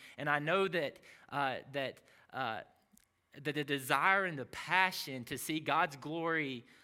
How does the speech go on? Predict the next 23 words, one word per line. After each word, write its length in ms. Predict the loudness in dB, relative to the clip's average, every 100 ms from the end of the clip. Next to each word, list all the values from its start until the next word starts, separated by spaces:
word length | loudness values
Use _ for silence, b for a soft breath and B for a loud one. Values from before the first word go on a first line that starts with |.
| B B
held 340 | 0 0 0
high 520 | 0 4 6 4 0 -10 B B
to 60 | -8
the, 200 | -6 -8 -12 -8
to 100 | -6
the 80 | -6
far 320 | 0 0 2
reaches 420 | 2 2 0 -4
of 100 | -2
the 160 | 0 0
earth, 300 | 0 -4 -6
that 100 | -6
it's 160 | -6 0
there. 380 | 2 2 -2 -8 _ b b b b _ _ _ _ _ _ -8
But 100 | -4
the 80 | -2
reality 600 | 4 6 6 6 2 0
is, 180 | 0 -2
is 140 | -6
that 300 | 0 2 2 B B B
unless 280 | 0 2 2
someone 380 | 2 2 0
goes 640 | 2 4 4 2 -2 -6